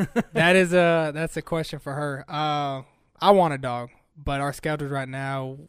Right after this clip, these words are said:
we're hardly ever home as it is. Um, we do wanna, uh, start trying in a couple years,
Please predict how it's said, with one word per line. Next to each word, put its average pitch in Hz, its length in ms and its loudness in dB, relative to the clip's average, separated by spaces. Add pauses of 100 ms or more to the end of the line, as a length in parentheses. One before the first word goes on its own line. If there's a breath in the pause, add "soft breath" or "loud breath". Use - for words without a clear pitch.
(120)
we're 139 120 -8
hardly 139 320 -6
ever 131 160 -8
home 135 240 -10
as 131 140 -10
it 131 80 -12
is. 131 420 -12 (100)
Um, 135 400 -12 (420)
we 143 120 -8
do 170 180 2
wanna, 151 480 -4 (280)
uh, 143 220 -12
start 139 320 -8
trying 139 320 -8
in 135 80 -12
a 131 60 -12
couple 139 280 -12
years, 131 440 -10